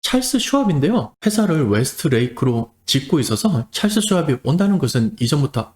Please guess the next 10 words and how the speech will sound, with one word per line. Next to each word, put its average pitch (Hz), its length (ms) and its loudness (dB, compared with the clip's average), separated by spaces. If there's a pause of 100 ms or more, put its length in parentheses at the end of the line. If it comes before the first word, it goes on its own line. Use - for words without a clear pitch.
알고 127 260 0
계신 165 240 0
분들도 113 460 0
많은데요. 127 580 0 (540)
예, 110 60 -2
공식적으로 147 1000 0
일월 220 420 0
일 175 200 0
일 214 160 2
날짜로 123 600 -2